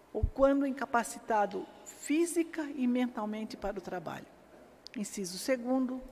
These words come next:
a perda da qualidade de dependente ocorre, um, para o cônjuge, pela separação de fato ou judicial, pelo divórcio ou pela anulação do casamento. Segundo, para companheiro ou companheira,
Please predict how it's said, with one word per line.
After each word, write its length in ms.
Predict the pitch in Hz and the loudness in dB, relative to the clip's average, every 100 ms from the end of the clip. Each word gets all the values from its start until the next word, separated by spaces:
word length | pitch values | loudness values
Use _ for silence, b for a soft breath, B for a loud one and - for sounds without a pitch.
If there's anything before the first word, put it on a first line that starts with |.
| - | -12
a 140 | - | -12
perda 480 | - - 254 269 247 | -8 2 4 6 4
da 160 | 220 214 | 2 0
qualidade 720 | - 214 208 208 208 202 202 | 0 -2 -2 2 2 2 -4
de 160 | 190 196 | -10 0
dependente 760 | 220 226 226 214 226 262 269 | 0 2 0 0 0 2 2
ocorre, 560 | 262 262 208 156 156 180 - - - - | -2 2 0 0 -4 -12 -16 -20 -10 2
um, 260 | 247 202 - B B B - | 2 2 -4 B B B 4
para 240 | 254 226 | 6 6
o 40 | 220 | 4
cônjuge, 580 | 269 277 262 196 - - B B B | 6 6 6 0 -6 -10 B B B
pela 240 | - 240 214 | 2 2 2
separação 720 | 208 190 196 185 185 - 247 | 0 -4 -2 -2 -2 0 2
de 140 | 233 214 | 0 -2
fato 420 | - 233 254 262 | 0 0 0 -2
ou 80 | 233 | -2
judicial, 720 | 240 240 277 - 240 190 180 B B B - | -4 -4 -4 -2 0 0 -2 B B B 2
pelo 200 | 214 196 | 2 2
divórcio 720 | 185 165 175 196 254 - 277 B B B | -4 -4 0 2 2 0 -6 B B B
ou 140 | 220 | 0
pela 320 | 240 - 269 262 | 4 6 6 4
anulação 640 | 247 311 311 311 247 233 | 2 2 0 0 -2 -2
do 100 | 208 | -2
casamento. 680 | 208 190 185 151 143 - B B B B | -4 -2 -4 -4 -6 -10 B B B B
Segundo, 520 | - - 240 247 190 - - - | -2 0 2 0 -2 -6 -16 -20
para 280 | - 190 180 | -4 -2 -2
companheiro 880 | - 226 220 254 254 254 247 240 226 | -2 -2 2 2 4 2 0 -2 -4
ou 220 | - 240 | 2 2
companheira, 800 | 240 214 202 233 240 226 240 226 | 2 -4 0 2 4 2 2 -2